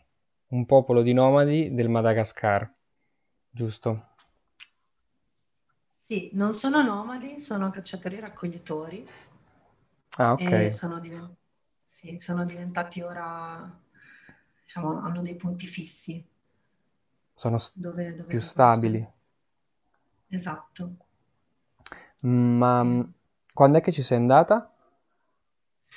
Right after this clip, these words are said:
Speaker 2: Io sono partita a settembre del duemiladiciannove, sono stata un mesetto più o meno, doveva durare un po' di più la ricerca, però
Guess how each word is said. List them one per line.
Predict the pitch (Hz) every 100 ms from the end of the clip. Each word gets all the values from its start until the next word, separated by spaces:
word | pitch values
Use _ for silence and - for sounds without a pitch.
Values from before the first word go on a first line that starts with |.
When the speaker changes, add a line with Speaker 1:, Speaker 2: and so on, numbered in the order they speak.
| - - _
Speaker 2:
Io | 226 269
sono | 311 254
partita | 196 190 - 202 - 185 180 180 180 175 - -
a | 185
settembre | 190 196 - - 233 262 262 294 311 320 _ _
del | 196 190 185
duemiladiciannove, | 190 208 208 190 180 180 165 156 160 170
sono | 180
stata | - 175 180 175 170 165 165 170
un | 175
mesetto | 180 180 180 - 196
più | 196
o |
meno, | 175 170 180 208 269 - - _ _
doveva | 196 180 185
durare | 180 185 185
un | 208
po' | 208
di | 185 180
più | - 190
la | 214
ricerca, | 190 180 - 185 220 226
però | - 175 175 208